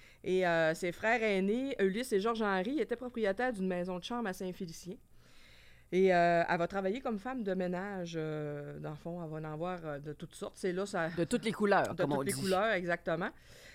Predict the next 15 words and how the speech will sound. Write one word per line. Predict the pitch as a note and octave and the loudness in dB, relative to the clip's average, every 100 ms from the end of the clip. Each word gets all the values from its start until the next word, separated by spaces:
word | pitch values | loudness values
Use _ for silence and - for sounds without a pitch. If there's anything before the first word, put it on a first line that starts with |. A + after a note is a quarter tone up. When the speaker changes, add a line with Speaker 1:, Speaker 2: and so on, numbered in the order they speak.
| - | -2
Speaker 1:
Et, | G3 A#3 G3+ | 0 4 6
euh, | F#3 E3+ | 6 4
donc, | F#3+ G#3+ | 2 0
euh, | F#3+ | 0
ses | F3+ F#3 | 0 0
frères | - B3+ | 0 0
vont | B3 | 2
après, | G3 G3 A3 A#3 | 0 0 -2 -2
après | G3+ G3+ G#3+ | -2 -2 -2
ça | G#3 C4+ | -2 0
acquérir, | G#3+ G3 F#3+ F#3+ A#3+ G#3+ | 0 0 -2 -2 -4 -2
euh, | F#3+ F3 E3+ | -2 0 0
le | E3+ | 0
château | - F#3+ B3+ | -2 -4 -6
Saint-Félicien, | C4 G#3+ G#3 F3 - G#3 | -6 -6 -4 -8 -6 -10